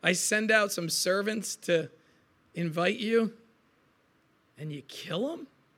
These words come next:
Am I not supposed to be angry?" I mean, listen to what the king said in verse eight.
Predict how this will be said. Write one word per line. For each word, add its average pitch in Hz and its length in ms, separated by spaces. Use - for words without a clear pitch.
Am 170 120
I 240 100
not 165 460
supposed 226 480
to 214 60
be 196 140
angry?" 214 520
I - 0
mean, 196 160
listen 254 240
to 247 60
what 233 180
the 202 80
king 226 260
said 208 260
in 208 120
verse 202 280
eight. 220 380